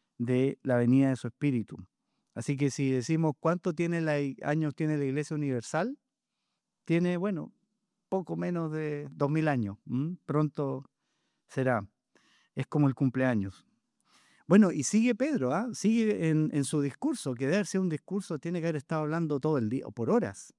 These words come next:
¿ya? Veintidós, dos veintidós. "Varones israelitas, oíd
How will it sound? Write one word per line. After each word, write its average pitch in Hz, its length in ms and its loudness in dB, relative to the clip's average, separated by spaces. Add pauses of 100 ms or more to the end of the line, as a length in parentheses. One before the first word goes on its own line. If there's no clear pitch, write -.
(240)
¿ya? 156 260 0 (1600)
Veintidós, 165 640 2
dos 170 180 0
veintidós. 175 640 0
"Varones 185 480 4
israelitas, 180 800 2
oíd 208 380 4